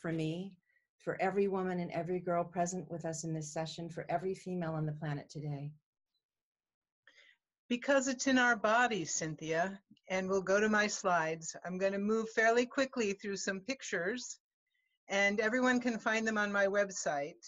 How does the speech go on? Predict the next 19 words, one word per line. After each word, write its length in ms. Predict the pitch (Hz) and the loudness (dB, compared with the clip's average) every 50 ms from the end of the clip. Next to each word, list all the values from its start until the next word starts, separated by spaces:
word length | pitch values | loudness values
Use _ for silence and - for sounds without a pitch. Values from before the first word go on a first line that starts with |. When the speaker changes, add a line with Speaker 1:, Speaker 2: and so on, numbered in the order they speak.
| - _ - | -20 _ -16
Speaker 2:
which 220 | 185 175 - - | -16 -12 -10 -6
is 260 | 190 180 180 180 - | -6 -6 -6 -6 -8
gender 680 | 175 - - 190 190 208 214 214 214 208 208 208 208 214 - | -8 -4 -2 -2 0 0 0 0 0 2 2 0 -2 -4 -4
and 200 | - 180 175 180 | -8 -8 -8 -8
radiation 840 | 170 180 185 190 185 196 190 190 185 185 185 - - 196 185 180 175 | -6 -4 -4 -4 -2 -2 -2 -2 -2 -2 -4 -6 -8 -10 -10 -8 -6
dot 280 | 170 185 170 170 170 - - | -2 -2 0 0 -2 -4 -6
org. 360 | 175 175 170 165 156 147 127 _ _ _ _ _ _ _ _ _ _ _ _ _ _ _ _ _ _ _ _ _ _ _ _ _ _ _ _ _ _ _ _ _ _ _ _ _ _ - | -6 -4 -4 -2 -4 -6 -8 _ _ _ _ _ _ _ _ _ _ _ _ _ _ _ _ _ _ _ _ _ _ _ _ _ _ _ _ _ _ _ _ _ _ _ _ _ _ -4
We've 200 | 262 294 311 - | -2 -2 0 2
been 160 | 302 277 262 | 0 0 0
talking 480 | 247 233 269 277 294 302 311 277 240 | 2 2 2 2 4 2 0 0 0
about 380 | 220 214 220 226 220 214 226 220 | 0 4 4 4 4 4 2 0
nuclear 500 | 208 220 226 226 226 - 240 220 214 208 | 0 -2 -4 -4 -2 -2 0 2 2 2
weapons 540 | 196 220 220 226 226 233 208 202 196 175 - | 2 2 2 2 2 0 -2 -2 -4 -4 -2
as 240 | 202 190 185 180 196 | -2 -2 -2 -2 -2
if 260 | 208 208 202 - - - | -2 -2 -2 -4 -10 -12
they 220 | 175 202 202 196 196 | -4 -2 0 0 0
haven't 360 | 196 208 190 190 190 185 185 | 0 -2 -2 0 -2 -4 -4
happened. 680 | 185 185 214 202 196 196 - 175 156 147 147 143 147 - - - - _ _ | -4 -2 -2 -2 -2 -2 -4 -6 -6 -6 -8 -10 -12 -14 -18 -20 -20 _ _
The 140 | - 202 202 | -8 -8 -8